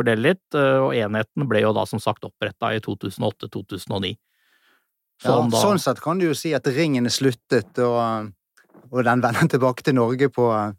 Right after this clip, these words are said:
Speaker 2: på sine, på sine måter, og det er vel kanskje
Speaker 1: Ja.
Speaker 2: litt sånn beskrivende for etterretning også, Dag,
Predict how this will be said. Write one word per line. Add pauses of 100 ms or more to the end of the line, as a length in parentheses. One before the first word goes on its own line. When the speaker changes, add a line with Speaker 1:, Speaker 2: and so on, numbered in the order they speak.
(100)
Speaker 2:
på
sine,
på
sine
måter,
og
det
er
vel
kanskje
Speaker 1:
Ja.
Speaker 2:
litt
sånn
beskrivende
for
etterretning
også,
Dag,